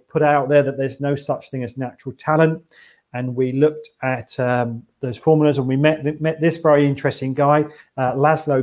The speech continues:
Polgar, who was, who, uh, is then, I think he's dead now, actually. He's ne-, he's a Hungarian, uh, guy, a little bit of a nutter, I have to say,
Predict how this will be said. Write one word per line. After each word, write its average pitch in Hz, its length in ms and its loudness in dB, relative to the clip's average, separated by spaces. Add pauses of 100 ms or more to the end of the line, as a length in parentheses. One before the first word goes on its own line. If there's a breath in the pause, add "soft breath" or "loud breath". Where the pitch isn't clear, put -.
Polgar, 160 680 4 (320 loud breath)
who 131 320 4
was, 131 300 2 (100)
who, 131 320 -4
uh, 120 320 -2
is 127 160 -8
then, 123 340 -10 (180)
I 110 180 -20
think 123 200 -14
he's - 120 -16
dead 120 160 -6
now, 113 80 -8
actually. 117 260 -8
He's 127 200 -2
ne-, 127 280 -4
he's 135 220 0
a 143 60 -4
Hungarian, 151 920 4 (420 loud breath)
uh, 127 280 2 (160)
guy, 147 540 6
a 123 180 -6 (120)
little 180 200 2
bit 139 80 2
of 117 60 0
a 117 40 -4
nutter, 135 560 -4
I 127 80 -6
have 113 220 -10
to 117 100 -16
say, 127 360 -4